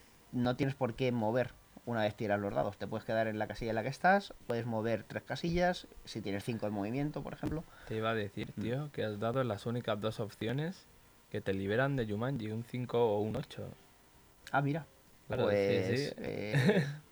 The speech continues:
Speaker 2: <laughs> En la jungla vas a esperar hasta un cinco o un
Speaker 1: un
Speaker 2: ocho
Speaker 1: ocho
Speaker 2: sacar.
Speaker 1: sacar, es
Speaker 2: Sí,
Speaker 1: verdad.
Speaker 2: sí, sí, sí.
Speaker 1: No había caído.
Speaker 2: <laughs>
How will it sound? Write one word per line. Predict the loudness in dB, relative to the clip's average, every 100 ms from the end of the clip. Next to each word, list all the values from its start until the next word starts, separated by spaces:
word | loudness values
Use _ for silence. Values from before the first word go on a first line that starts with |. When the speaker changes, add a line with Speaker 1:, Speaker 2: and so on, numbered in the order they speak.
| -16 2
Speaker 2:
<laughs> | 6
En | 10 10
la | 10
jungla | 6 8 8
vas | 8
a | 6
esperar | 4 6 6 6
hasta | 2 -2
un | -2 -2
cinco | -4 2 2
o |
un | 4 2
Speaker 1:
un | 0
Speaker 2:
ocho | 0
Speaker 1:
ocho | 0
Speaker 2:
sacar. | 2 4 2
Speaker 1:
sacar, | 2 -2
es | 0
Speaker 2:
Sí, | 2
Speaker 1:
verdad. | 2 0
Speaker 2:
sí, | -2
sí, | -6 -8 -4
sí. | 4
Speaker 1:
No | 6
había | 6 4
caído. | 2 2 4
Speaker 2:
<laughs> | 4 4 -4 -4